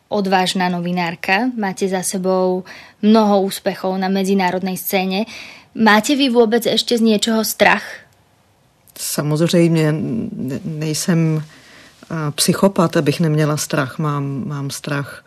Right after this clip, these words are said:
Speaker 2: o lidi, kteří jsou mi blízcí, mám strach o kolegy, mám strach, e, o to, že se stane něco někomu, koho mám ráda.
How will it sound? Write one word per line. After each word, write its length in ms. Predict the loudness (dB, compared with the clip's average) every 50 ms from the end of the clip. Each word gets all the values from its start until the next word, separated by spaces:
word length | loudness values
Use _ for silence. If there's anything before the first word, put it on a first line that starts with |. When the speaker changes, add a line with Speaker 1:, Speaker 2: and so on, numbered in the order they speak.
| -20 -20 -20 -20 -20 -20 -20 -20 -20 -20 -20 -20 -20 -20 _ _ _ _
Speaker 2:
o 80 | -2 0
lidi, 220 | 0 2 0 0
kteří 280 | -2 -2 -2 -2 0 -2
jsou 200 | -2 -2 -2 0
mi 80 | 0 0
blízcí, 540 | 0 0 0 0 0 -2 -4 -4 -2 -2
mám 180 | -2 -2 -2 -4
strach 320 | -4 -6 -6 -6 -6 -4
o 80 | -6 -6
kolegy, 400 | -4 -2 0 0 0 0 0 0
mám 240 | -2 -2 -2 -4 -6
strach, 640 | -6 -8 -6 -4 -2 -2 -2 -4 -6 -10 -16 -12 -8
e, 80 | -6 -4 -4 -4 -4 -4 -4 -4 -4 -4 -6 -6 -8
o 80 | -10
to, 300 | -10 -6 -4 -2 0 0
že 140 | 0 -2 -4
se 260 | -6 -6 -6 -6 -6
stane 480 | -6 -6 -6 -4 -4 -2 -2 -2 -4 -4
něco 600 | -4 -4 -4 -6 -6 -8 -6 -4 -4 -4 -4 -4 -8 _ _ _ _ _ _ _ _ _ _ -2
někomu, 420 | -2 0 0 2 2 2 2 0
koho 220 | 0 -2 0 0
mám 180 | 0 0 0 -2
ráda. 400 | -2 -2 -2 -2 -2 -2 -4 -6